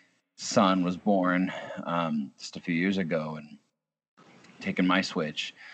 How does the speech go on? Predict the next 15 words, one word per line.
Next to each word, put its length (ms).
And 140
I 60
remember 340
laying 440
in 120
the 360
hospital 600
room, 580
um, 480
on, 200
like, 160
this 160
long 320
bed 320
behind 560